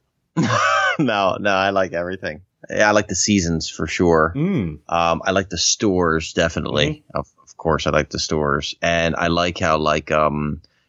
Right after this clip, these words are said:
Speaker 1: you can kinda, if you wanna go film something, like, in
Speaker 2: Mm-hmm.
Speaker 1: this actual county, you could pretty much film a-, any, any place in the world you can find the backdrop for it. You don't even have to do
Speaker 2: Mm-hmm.
Speaker 1: anything.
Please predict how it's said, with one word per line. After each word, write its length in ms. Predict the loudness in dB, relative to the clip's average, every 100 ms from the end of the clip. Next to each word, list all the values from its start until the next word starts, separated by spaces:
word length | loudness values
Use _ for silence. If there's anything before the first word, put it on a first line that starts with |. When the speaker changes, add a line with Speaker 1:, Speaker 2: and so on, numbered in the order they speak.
| _
Speaker 1:
you 180 | 0 0
can 240 | 4 2 2
kinda, 460 | -2 2 4 2
if 120 | 2 2
you 80 |
wanna 160 | 2 4
go 80 | 2
film 340 | 2 2 2
something, 680 | 2 2 0 0 0 0 -2 -2
like, 300 | -2 -2 -2
in 140 | -2
Speaker 2:
Mm-hmm. 140 | 0 2
Speaker 1:
this 240 | 0 0
actual 520 | 0 0 0 -2 -4 -4
county, 720 | 0 2 4 2 0 -2 -8 _ _ -2
you 120 | 0
could 180 | 0 2
pretty 200 | 2 4
much 240 | 2 0
film 480 | 2 4 2 -2 -6 _ -2
a-, 120 | -2 0
any, 400 | 2 2 2 0 0
any 240 | 2 2
place 340 | 2 0 2
in 100 | 2
the 160 | 2 2
world 560 | 0 0 4 4 2 2
you 60 | 0
can 140 | 0
find 440 | 0 2 2 -2 -2
the 120 | -4
backdrop 520 | 0 0 0 -2 -2 -4
for 260 | -2 -2
it. 60 | -2
You 80 | -2
don't 100 | 0
even 120 | 0
have 140 | -2 -4
to 80 |
do 100 | -2
Speaker 2:
Mm-hmm. 80 | 0
Speaker 1:
anything. 360 | 0 -2 -6